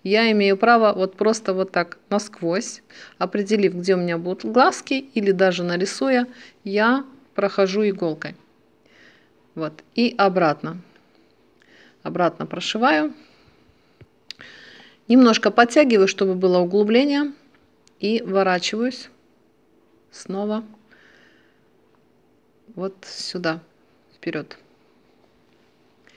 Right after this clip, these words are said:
Теперь уже одеваю бусинку и прошиваю.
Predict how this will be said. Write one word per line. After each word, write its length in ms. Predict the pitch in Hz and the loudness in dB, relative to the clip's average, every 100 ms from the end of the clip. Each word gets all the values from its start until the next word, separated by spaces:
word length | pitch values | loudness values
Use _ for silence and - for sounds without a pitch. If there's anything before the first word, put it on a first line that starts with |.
| - - - _ | -20 -20 -20 _
Теперь 500 | - - 214 226 202 | -14 -10 -2 2 2
уже 200 | 170 160 156 | 2 -6 -6
одеваю 420 | 180 175 175 175 | -6 -4 -4 -2
бусинку 600 | 180 330 - 180 180 185 - _ _ _ _ _ _ _ _ - - _ | -2 -4 -4 -8 -8 -14 -16 _ _ _ _ _ _ _ _ -20 -20 _
и 80 | - | -8
прошиваю. 680 | - 202 - 165 160 156 160 | -4 -2 -4 -6 -6 -6 -8